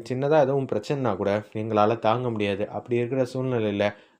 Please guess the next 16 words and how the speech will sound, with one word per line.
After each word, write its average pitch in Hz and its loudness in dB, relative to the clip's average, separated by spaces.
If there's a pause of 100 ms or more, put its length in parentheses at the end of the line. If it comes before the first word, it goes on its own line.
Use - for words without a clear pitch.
நாங்க 208 2
எப்படி 190 2
எங்க 156 4
பெரியப்பாவை 147 4
வந்து 104 2
விட்டு 117 0
கொடுப்போங்கிற" 135 2
மாதிரி 101 2 (460)
மாயாவும் 156 4
சீனுவும் 160 2
வந்து 110 4
ரொம்ப 123 4
ஹார்ஷா 135 2
வந்து 117 2
கத்துறாங்க. 110 4 (140)
வேற 135 6